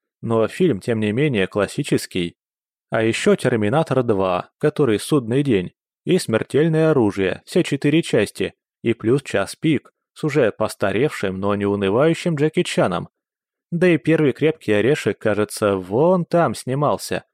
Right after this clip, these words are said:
в небоскребе "Фокс Плаза". А также не будем забывать про второго "Хищника", "Блейд Раннера" и "Железного человека". Мечта киномана, короче говоря.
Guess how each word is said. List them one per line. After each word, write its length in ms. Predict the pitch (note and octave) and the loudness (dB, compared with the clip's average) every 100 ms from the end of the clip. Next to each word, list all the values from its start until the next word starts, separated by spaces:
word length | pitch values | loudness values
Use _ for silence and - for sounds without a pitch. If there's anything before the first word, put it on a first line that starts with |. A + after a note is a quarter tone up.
| _ _ _ | _ _ _
в 80 | A#2+ | -4
небоскребе 640 | D3+ D#3+ F3 - E3+ A2 G#2+ | 0 0 -2 0 0 2 0
"Фокс 300 | B2+ - - | -2 -2 -4
Плаза". 500 | D3 C3+ F#2 - - _ _ _ _ _ | 0 0 -2 -6 -8 _ _ _ _ _
А 160 | - A2 | -6 -4
также 380 | - D3 B2 A#2+ | -2 -2 0 0
не 100 | G#2 | 0
будем 320 | G#2+ C#3+ C#3 | 0 0 0
забывать 560 | A2 G#2 G2 A#2 C#3 - _ | 0 2 2 2 0 -6 _
про 140 | - B2 | -6 -4
второго 420 | - G#2+ G#2+ G#2 | -2 0 2 0
"Хищника", 680 | - F3+ - G2+ - G2 - _ _ _ | 0 -2 -2 -6 -4 -6 -8 _ _ _
"Блейд 400 | A#2+ C#3+ D3 G2+ | 0 2 2 2
Раннера" 560 | G2 G2 A#2+ C#3 C#3 C3+ _ _ | -2 -2 -2 0 -2 -4 _ _
и 280 | G2+ G2 C#3 | -4 0 0
"Железного 520 | D#3 B2 G2+ G#2+ A2 | 2 2 2 2 0
человека". 720 | - D#3+ F3 D#3 G2 F#2 E2+ - _ _ _ _ - | 0 2 4 2 0 -2 -6 -10 _ _ _ _ -6
Мечта 460 | A#2 A2 - D3+ | -4 -4 0 -2
киномана, 720 | - F3+ F#3 B2 G2+ C#3+ A#2 - | 0 0 2 2 0 0 -4 -2
короче 400 | B2 G2+ F#2 G#2+ | 0 0 -2 0
говоря. 480 | A2+ B2 G#2+ - | 0 2 0 -2